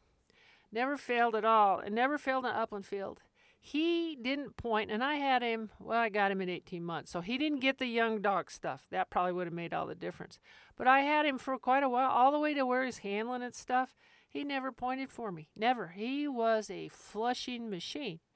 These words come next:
out of really good pointing lab breeding. And so then his owner took him and went hunting where the pheasants stuck 'cause there was snow and stuff, and they sat there. Dog started pointing. Came back,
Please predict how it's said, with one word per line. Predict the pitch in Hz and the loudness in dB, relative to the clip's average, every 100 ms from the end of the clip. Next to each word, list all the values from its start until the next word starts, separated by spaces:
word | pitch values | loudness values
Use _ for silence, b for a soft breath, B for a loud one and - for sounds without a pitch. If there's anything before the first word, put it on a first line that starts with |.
| b b b b b - | b b b b b 2
out | 233 | 6
of | 226 214 180 - | 6 6 2 -14
really | 185 226 302 208 | -8 -4 0 0
good | 170 196 180 | 2 -2 -2
pointing | 226 220 185 | -4 -2 -2
lab | 180 185 | -6 -8
breeding. | 180 175 165 175 _ b b b 226 | -6 -6 -8 -14 _ b b b -6
And | 233 | -4
so | - 262 | 2 2
then | 247 262 254 | 4 0 0
his | 226 | 0
owner | 262 311 285 | 0 2 -2
took | - 233 | -2 -4
him | 254 240 | -4 -4
and | 214 | -4
went | 220 214 | -2 -2
hunting | 240 269 214 226 _ _ b b | -2 -2 -4 -6 _ _ b b
where | - 220 | 0 2
the | 196 | 2
pheasants | - 233 254 233 | 0 0 -2 -6
stuck | - - 269 - | -6 2 2 0
'cause | - 202 | -6 -6
there | 180 180 | -4 -4
was | 165 | -6
snow | - 185 202 240 | -8 -4 -2 -2
and | 233 | -4
stuff, | - 269 - | 0 0 0
and | 170 | -8
they | 165 | -8
sat | - 190 208 | -4 -2 -2
there. | 269 | -6
Dog | 262 208 220 - | -2 4 4 2
started | 214 208 190 | -2 -2 -2
pointing. | 196 196 175 - _ _ _ b b b b b b | -6 -4 -6 -10 _ _ _ b b b b b b
Came | 247 269 254 | -2 -2 4
back, | 233 240 | 4 4